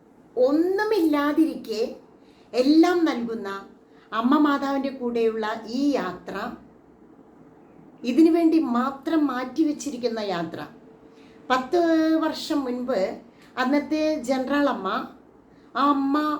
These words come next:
മർക്കോസ് പതിനാറ് പതിനഞ്ചിൻ്റെ കാര്യത്തിൽ നല്ല സ്ട്രിക്റ്റ് ആയിരുന്നു. നിങ്ങൾ ലോകമെങ്ങും പോയി ദൈവത്തിൻ്റെ വചനം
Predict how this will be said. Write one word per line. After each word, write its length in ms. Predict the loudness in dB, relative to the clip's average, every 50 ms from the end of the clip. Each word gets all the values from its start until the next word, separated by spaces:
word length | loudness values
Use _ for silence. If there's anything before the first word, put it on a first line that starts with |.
| -6 -4 -4
മർക്കോസ് 440 | -2 -2 -2 -4 -6 -6 -6 -6 -6
പതിനാറ് 380 | -4 -4 -2 -2 -2 -2 -2 -2 -2
പതിനഞ്ചിൻ്റെ 400 | -4 -4 -4 -4 -6 -6 -8 -4 -4
കാര്യത്തിൽ 340 | -4 -4 -4 -6 -6 -6 -4
നല്ല 140 | -4 -4 -4 -4 -6
സ്ട്രിക്റ്റ് 360 | -8 -10 -10 -10 -4 -2 -2 -2
ആയിരുന്നു. 260 | -2 -2 -6 -8 -10 -16 -20 -20 -20 -20 -20 -20 -20 -20 -20 -20 -20 -20 -20 -10 -4
നിങ്ങൾ 180 | 0 2 2 2 2 0
ലോകമെങ്ങും 500 | -2 -2 0 2 2 2 2 0 -2 0 0
പോയി 200 | 2 2 4 2 0 0 -6 -12 -20 -20 -20 -20 -2 0 2
ദൈവത്തിൻ്റെ 420 | 2 2 0 -2 -2 0 0 0 0 -2
വചനം 400 | -4 -6 -6 -4 -2 2 2 2